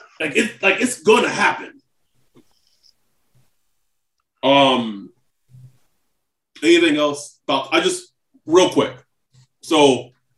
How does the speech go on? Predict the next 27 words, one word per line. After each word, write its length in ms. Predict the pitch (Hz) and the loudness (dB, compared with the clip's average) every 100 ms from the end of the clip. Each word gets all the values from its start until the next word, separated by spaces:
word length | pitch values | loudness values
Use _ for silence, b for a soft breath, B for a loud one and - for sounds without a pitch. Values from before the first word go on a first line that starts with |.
| _ _ 127 - _ _ _ _ _ | _ _ -20 -20 _ _ _ _ _
some 240 | - 170 220 | -6 0 2
of 60 | |
the 100 | 214 | 0
players, 760 | - 170 147 143 135 123 - - | 0 2 2 4 2 -2 -14 -18
the, 100 | - | -12
some 180 | 127 202 | -2 0
of 60 | 214 | 2
the 200 | 160 123 | 0 0
best 320 | 151 175 185 - | 0 2 0 -2
players, 600 | 143 120 110 107 - _ _ _ _ _ _ _ _ _ - | 0 0 -2 -6 -14 _ _ _ _ _ _ _ _ _ -14
I'm 560 | 127 - _ _ 131 147 | -14 -14 _ _ -2 2
gonna 160 | 147 | 2
go 220 | 127 135 110 | 4 2 2
weapons, 560 | 127 - 135 - - - | -4 -6 -14 -14 -14 0
offensive 420 | 156 160 151 143 | 0 0 -4 -4
players 300 | 131 120 110 | -4 -4 -4
that 240 | 110 - - - | -6 -8 -12 -2
Jeff 220 | 131 127 | 0 0
Ireland 380 | 117 120 117 107 | 0 2 0 -2
drafted 540 | 113 123 - 98 - _ _ _ _ 127 | -2 -4 -4 -4 -6 _ _ _ _ -12
when 160 | - 110 | 0 2
he 100 | 117 | 4
was 160 | 113 | 2
the 80 | 107 | 2
Dolphins 420 | 104 98 98 95 | 2 2 0 -6
G 280 | - 87 80 | -4 -8 -6
M. 180 | - - | -10 -14